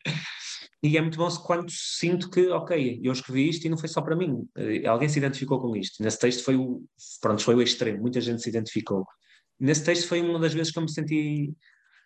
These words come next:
não sei especificar um comentário que me tenham dito, ok, muito bom e que me tenha ficado, mas, mas o próprio, aquele próprio texto mexeu com algumas pessoas e isso, eu lembro, isso ficou-me marcado. Depois de resto, pronto, eu,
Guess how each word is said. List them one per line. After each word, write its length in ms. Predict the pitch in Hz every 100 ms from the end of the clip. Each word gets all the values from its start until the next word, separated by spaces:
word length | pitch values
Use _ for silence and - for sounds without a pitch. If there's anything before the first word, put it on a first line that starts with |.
| -
não 220 | 139 151
sei 140 | 160 165
especificar 880 | 165 - - - - - 147 135 127
um 100 | 131
comentário 420 | 143 139 135 127
que 60 | 131
me 60 |
tenham 180 | 131 131
dito, 320 | 123 127 123 117 117 110 101 -
ok, 400 | 120 - 120 113
muito 260 | 123 127 123
bom 180 | 131
e 60 | 127
que 60 | 120
me 60 |
tenha 200 | 117 123
ficado, 400 | 123 143 151 165
mas, 160 | 160 151 165 - 131
mas 300 | 139 139 143
o 240 | 143 139
próprio, 720 | 170 170 160 151 143 143 143 147 - _ _ _ -
aquele 280 | 131 180 -
próprio 300 | 160 160 165
texto 260 | 170 165
mexeu 280 | 156 151 151
com 80 | 147
algumas 260 | 139 139 -
pessoas 300 | 151 139 135
e 40 |
isso, 180 | 131 -
eu 140 | 127 123
lembro, 280 | 127 123 120
isso 160 | -
ficou-me 360 | 139 139 117 117
marcado. 400 | 110 - 95 95 - _ _ _ _ _ _ _ _ _ _ _ -
Depois 300 | 147 175 170
de 60 | -
resto, 220 | 185 185
pronto, 240 | 196 151 131
eu, 360 | 127 117 -